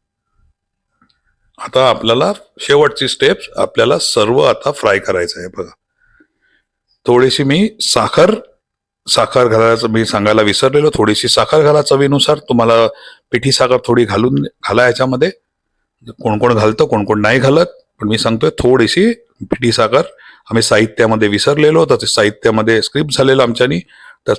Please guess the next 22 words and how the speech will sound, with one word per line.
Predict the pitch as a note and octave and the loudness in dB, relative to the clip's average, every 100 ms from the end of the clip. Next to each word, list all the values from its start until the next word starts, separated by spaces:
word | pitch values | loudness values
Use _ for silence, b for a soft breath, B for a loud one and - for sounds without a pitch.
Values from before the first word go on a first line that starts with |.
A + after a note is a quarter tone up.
| _ | _
पिठी | - C3+ | -4 -2
साखर | B2 A#2+ C#3 D#3+ | 0 0 0 0
थोडी | G#2+ A2 | 0 2
त्यात | A2 D#3 - _ _ _ _ _ - | 2 0 -4 _ _ _ _ _ -4
घालू | G#2 G#2 | -2 0
शकता | F#2+ - G2 | -4 -4 -6
तुम्ही. | - F2+ E2+ _ _ A2 | -4 -12 -12 _ _ -4
हे | |
पहा, | G2+ F#2 - _ B B B B B - | -4 -6 -14 _ B B B B B -6
आता | G#2+ | -2
आपल्याला | A2+ B2 | 0 0
सगळे | A#2 D3+ C#3+ D3 D#3 | 2 0 0 2 4
हे | C#3 | 4
जे | C#3+ | 2
जिन्नस | B2+ B2 B2+ B2+ | 0 2 2 2
आहेत | D3+ D3+ | 2 2
हे | |
मिक्स | C3 A2 - | 2 0 0
करायचे | G#2 F#2+ F#2 | 2 0 -2
आहेत. | F2+ | -6
हे | F#2 | -6
पहा, | F2 | -8